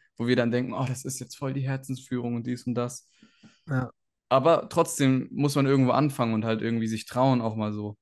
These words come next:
Speaker 2: Klar, sowieso. Das sowieso praktizieren, auf jeden Fall, aber nicht da so schwurbeln
Speaker 1: Ab-,
Speaker 2: halt.
Speaker 1: ja, genau, abdrehen davon, ja.
Speaker 2: Und, und sagen, "Ich bin Gott."
Speaker 1: Naja. Und, äh, was du auch gerade gesagt, ich fand es so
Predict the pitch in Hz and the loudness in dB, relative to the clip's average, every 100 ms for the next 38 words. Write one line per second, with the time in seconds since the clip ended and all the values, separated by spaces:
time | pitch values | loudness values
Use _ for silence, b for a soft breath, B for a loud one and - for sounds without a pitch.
0 | _ - 151 117 107 - 123 135 117 104 | _ 4 6 6 2 -2 4 4 6 2
1 | - _ - 123 139 - 185 160 135 - | 0 _ -4 4 4 6 8 8 6 4
2 | 131 139 120 147 170 190 143 139 147 139 | 4 4 4 6 8 8 6 6 6 6
3 | 135 156 110 - 113 113 110 117 135 - | 6 6 4 4 4 6 6 4 4 4
4 | 127 123 120 120 113 107 - _ _ _ | 4 6 6 6 6 6 0 _ _ _
5 | _ _ - - 160 143 110 101 98 98 | _ _ -6 2 6 8 8 4 0 2
6 | 127 120 127 123 123 - 113 107 107 - | 4 6 6 4 2 0 2 2 2 0
7 | 110 107 107 113 _ 139 131 127 131 131 | -2 0 0 -2 _ -2 0 2 4 6
8 | 131 131 - - 139 - 131 _ - 147 | 6 2 -4 -6 -6 -8 -16 _ -2 0
9 | - 147 151 143 - - _ _ _ _ | 6 8 8 6 0 -18 _ _ _ _
10 | _ _ _ _ _ _ - 117 117 117 | _ _ _ _ _ _ -2 2 4 2
11 | 110 _ _ _ - B B B B B | -2 _ _ _ -14 B B B B B
12 | - 127 127 127 120 123 120 123 143 131 | 4 4 6 6 8 6 4 2 4 2
13 | - 135 127 113 139 139 139 127 - | 4 4 4 4 4 4 2 2 0